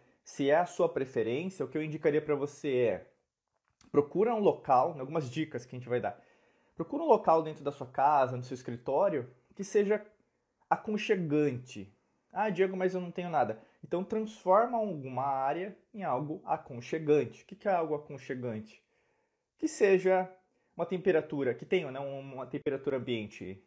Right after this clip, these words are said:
interessante, né? Não pode ser muito quente, não pode ser muito fria, porque se estiver muito quente, você vai começar a suar e você vai se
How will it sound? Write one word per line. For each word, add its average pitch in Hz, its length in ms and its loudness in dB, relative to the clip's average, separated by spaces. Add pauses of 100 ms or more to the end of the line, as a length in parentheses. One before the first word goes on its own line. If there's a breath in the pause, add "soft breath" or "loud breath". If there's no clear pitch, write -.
(140)
interessante, 143 800 0
né? 110 80 -10
Não 113 100 -12
pode 123 180 2
ser - 80 -8
muito 127 220 -10
quente, 151 340 -4
não 123 80 -14
pode 117 160 -6
ser - 60 -14
muito 110 160 -14
fria, 143 560 -4 (540 soft breath)
porque 123 560 2 (580)
se - 80 -20
estiver 190 200 2
muito 202 220 -2
quente, 220 320 -2
você - 80 -8
vai 190 80 2
começar 190 280 -4
a 185 40 -2
suar 185 360 6
e - 20 0
você 127 240 -8
vai 143 220 -2
se 151 680 -6